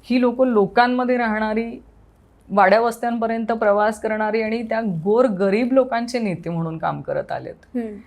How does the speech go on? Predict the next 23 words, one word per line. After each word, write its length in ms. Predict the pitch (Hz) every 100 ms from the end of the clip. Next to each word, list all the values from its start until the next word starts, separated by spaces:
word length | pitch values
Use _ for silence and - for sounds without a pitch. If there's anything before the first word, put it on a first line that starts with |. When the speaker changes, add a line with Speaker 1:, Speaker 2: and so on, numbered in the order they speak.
| _ _ _ _
Speaker 1:
म्हणजे, 680 | 202 202 202 220 240 247 247 -
अ, 160 | 185 180 170 - _ _
फुंडकर 280 | 214 202 214
काका 300 | 220 208 190
असतील, 440 | 180 180 175 160
गोपीनाथराव 480 | 160 170 180 180 196
मुंडे 300 | 190 180 180
काका 300 | 190 190 196
असतील, 400 | 190 175 165 151 - _
ह्या 260 | 175 175 208
लोकांचे 440 | 214 214 220 220
अनेक, 760 | 233 196 190 214 254 247 - -
अ, 220 | 185 175
घटना, 500 | 170 196 190 190 190
अनेक 320 | 180 190 214
आंदोलनं 540 | 214 175 180 196 202 196
आम्ही 260 | 196 190
जवळून 400 | 185 180 170 180
बघितलेत. 460 | 180 170 160 156 143 - _ _ _ _ _ _ -
बाबांचा 880 | 160 175 180 208 226 220 233 233 226
पाय 280 | 220 185 185
फ्रॅक्चर 460 | 196 180 - 202
होता 380 | 185 165 151 151